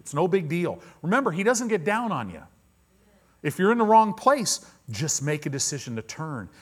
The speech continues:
and start, start getting your eyes on the word and letting, this whole parable is the word does everything.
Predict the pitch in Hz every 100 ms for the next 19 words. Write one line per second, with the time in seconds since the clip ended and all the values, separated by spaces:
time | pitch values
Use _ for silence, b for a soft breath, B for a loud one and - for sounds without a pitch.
0 | B 110 - - 139 120 - - - 135
1 | 104 113 151 196 190 180 - 135 147 139
2 | 139 120 110 156 160 107 - B B B
3 | 117 110 101 107 127 165 160 110 - 170
4 | 185 233 220 123 110 104 - 101 117 135
5 | 117 156 131 180 190 104 85 73